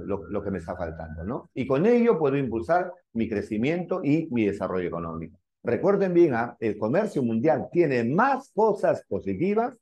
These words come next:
que cosas negativas. ¿Estamos de acuerdo? Ya está. Muy bien.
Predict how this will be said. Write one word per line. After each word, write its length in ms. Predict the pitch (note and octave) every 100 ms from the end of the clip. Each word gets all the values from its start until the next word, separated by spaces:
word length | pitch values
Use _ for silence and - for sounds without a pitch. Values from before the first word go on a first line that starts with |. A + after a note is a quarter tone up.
| _ _ _ _ _
que 360 | - D#3+ G3 - _
cosas 420 | C3+ C3 C#3 C3+
negativas. 760 | G#2+ F2+ E2+ - D#2+ C#2+ D2+ _ _ _ _ _ _ _ _ _ _ _ _ _ _ _ _ _ _ _ _ _ _ _ _ _ _
¿Estamos 220 | - D#2+
de 60 | D2+
acuerdo? 420 | G#3 G3 - - -
Ya 180 | E2+
está. 200 | D#2+ _ _ _
Muy 160 | - G#2+
bien. 420 | C#3 G3+ - -